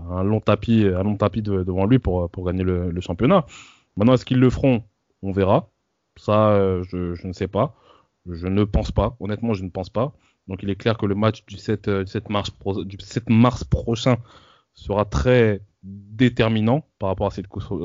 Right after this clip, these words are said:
par rapport à cette course au titre. Maintenant, le, l'avantage qu'a l'Atlético, c'est de, d'être éliminé de la Coupe du Roi par rapport au Real Madrid. Donc, euh,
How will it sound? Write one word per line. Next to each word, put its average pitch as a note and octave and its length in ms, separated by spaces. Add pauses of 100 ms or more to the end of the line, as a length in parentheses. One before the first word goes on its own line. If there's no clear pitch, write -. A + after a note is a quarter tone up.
par G2 100
rapport G#2 140
à - 20
cette - 160
course - 240
au G2+ 40
titre. - 300 (380)
Maintenant, A2 320
le, G2+ 240
l'avantage G#2 380
qu'a A2+ 100
l'Atlético, A2 680
c'est A#2 140
de, G2 220
d'être G2 240
éliminé G2+ 320
de G#2 60
la G2 100
Coupe F#2+ 160
du F#2+ 80
Roi G2 320 (640)
par G2 120
rapport G2 180
au G2 80
Real G2 180
Madrid. G2 300
Donc, F#2+ 240
euh, F2+ 80